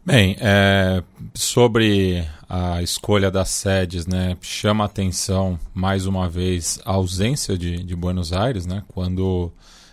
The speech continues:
é, veio esse papo, né, de final única, imaginava-se, né, que Buenos Aires seria uma das primeiras escolhas, né, é uma das mais racionais, até porque, é, existe, né, no resto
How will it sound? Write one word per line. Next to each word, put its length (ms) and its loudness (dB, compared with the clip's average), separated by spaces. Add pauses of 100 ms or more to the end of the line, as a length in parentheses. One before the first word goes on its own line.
(180)
é, 140 0
veio 280 2
esse 220 -4
papo, 400 -2
né, 160 -2
de 80 -8
final 320 -4
única, 580 -2 (640)
imaginava-se, 880 2
né, 140 0
que 100 -8
Buenos 340 -2
Aires 220 0
seria 500 0 (160)
uma 300 -2
das 160 -4
primeiras 480 -2
escolhas, 680 -2
né, 320 -4 (120)
é 120 -6
uma 200 -6
das 200 -4
mais 240 -2
racionais, 560 -4
até 180 -4
porque, 380 -2 (480)
é, 340 0
existe, 840 -2
né, 320 -2 (200)
no 180 0
resto 640 0